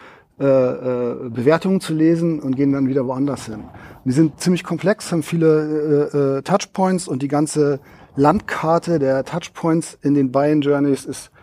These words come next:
extrem fragmentiert. Und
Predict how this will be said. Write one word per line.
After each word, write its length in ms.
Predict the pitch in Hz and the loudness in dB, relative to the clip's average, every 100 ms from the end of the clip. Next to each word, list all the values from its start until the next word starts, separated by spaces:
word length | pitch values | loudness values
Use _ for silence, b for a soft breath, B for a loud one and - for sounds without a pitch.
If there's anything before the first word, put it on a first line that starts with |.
| b b b _ | b b b _
extrem 540 | 147 - - - 160 170 | -6 -6 -10 -2 0 -2
fragmentiert. 1000 | - 147 139 131 - - 113 - - _ _ _ _ | -4 -4 -2 -2 -4 -8 -8 -8 -18 _ _ _ _
Und 380 | - 139 135 - | -2 0 0 -4